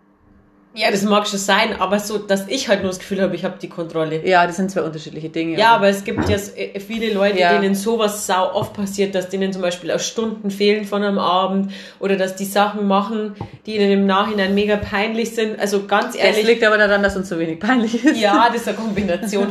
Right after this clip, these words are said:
Speaker 1: vielleicht aus beiden. Aber das ist tatsächlich so, dass ich oft das Letzte nicht trinke. Also ich vertrag auch viel, das muss man natürlich auch dazu sagen. Und ich glaub, ich bin auch nicht empfindlich bei sowas.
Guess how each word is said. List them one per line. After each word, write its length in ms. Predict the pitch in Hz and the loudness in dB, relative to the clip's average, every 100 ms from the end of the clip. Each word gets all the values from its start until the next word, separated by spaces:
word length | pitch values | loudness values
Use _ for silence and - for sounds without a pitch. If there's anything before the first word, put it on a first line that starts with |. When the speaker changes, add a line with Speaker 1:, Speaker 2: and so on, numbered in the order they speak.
| 240 | 2
Speaker 1:
vielleicht 260 | 170 190 | 0 0
aus 160 | 185 - | -4 -4
beiden. 380 | 170 175 190 175 | 0 0 0 -2
Aber 260 | 170 190 | 0 2
das 200 | 196 208 | 2 -2
ist 160 | 214 - | -4 -4
tatsächlich 680 | 208 202 214 226 214 196 | -4 2 2 2 -2 -6
so, 300 | 220 233 262 - - - | -2 0 0 -2 -14 -8
dass 200 | 220 226 | -6 -4
ich 240 | 240 202 - | -6 -4 4
oft 340 | 233 277 - - - | 4 4 -2 -16 -12
das 220 | 220 220 | -12 -4
Letzte 420 | 220 - - 240 | -2 -2 -4 -4
nicht 260 | 226 202 208 | -2 -4 -2
trinke. 300 | 220 254 - | 0 0 0
Also 140 | 208 | -2
ich 160 | 208 - | -4 -2
vertrag 580 | 202 196 180 214 - - | -2 0 4 4 2 -2
auch 200 | 208 220 | -2 -2
viel, 160 | 233 | -6
das 120 | 220 | -4
muss 180 | 202 196 | -2 -2
man 100 | 185 | -2
natürlich 300 | 170 175 165 | -8 -8 -4
auch 100 | 180 | -2
dazu 260 | 233 233 226 | -2 -4 -8
sagen. 320 | - 220 208 | -2 0 2
Und 80 | 196 | -2
ich 80 | 196 | -2
glaub, 200 | 175 175 | 0 0
ich 120 | 196 | -2
bin 180 | - 233 | -4 -2
auch 140 | 202 208 | 0 -2
nicht 120 | 214 | 0
empfindlich 520 | 208 202 226 208 202 | -2 -2 -6 -6 -6
bei 100 | 208 | -4
sowas. 440 | 202 208 202 208 | -4 0 2 0